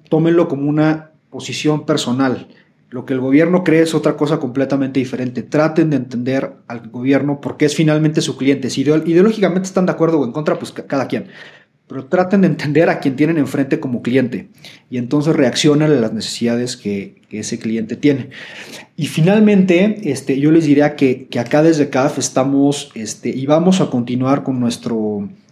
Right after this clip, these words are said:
este, programa GovTech, eh, de manera mucho más contundente para continuar ayudando a los gobiernos a, a, pues, hacer esto que les estoy diciendo, mejores políticas públicas, mejores proyectos GovTech,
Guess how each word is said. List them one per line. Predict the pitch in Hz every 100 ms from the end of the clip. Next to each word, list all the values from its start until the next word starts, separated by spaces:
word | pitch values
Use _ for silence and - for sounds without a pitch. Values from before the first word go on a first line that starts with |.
| _
este, | 110 - -
programa | - 117 120 131 135
GovTech, | 127 127 - 131 131 -
eh, | 120 110 101
de | 117
manera | 117 117 127 135
mucho | 131 123 -
más | 113 123 127
contundente | - 135 127 120 127 127 135 135 - - - -
para | 123 117
continuar | 143 135 143 165 180
ayudando | 165 151 151 147 156 156
a | 123
los | 120 110
gobiernos | 120 123 127 139 147 - 117
a, | 110 107 104 - 107
a, | -
pues, | 113 -
hacer | 147 151
esto | 151 -
que | 139
les | 117
estoy | - 135 131
diciendo, | 123 131 120
mejores | 107 104 143 156
políticas | 156 127 127 123 107
públicas, | - 123 123 120 131
mejores | 120 - 143 143
proyectos | 123 117 135 135 135
GovTech, | 123 131 131 139 139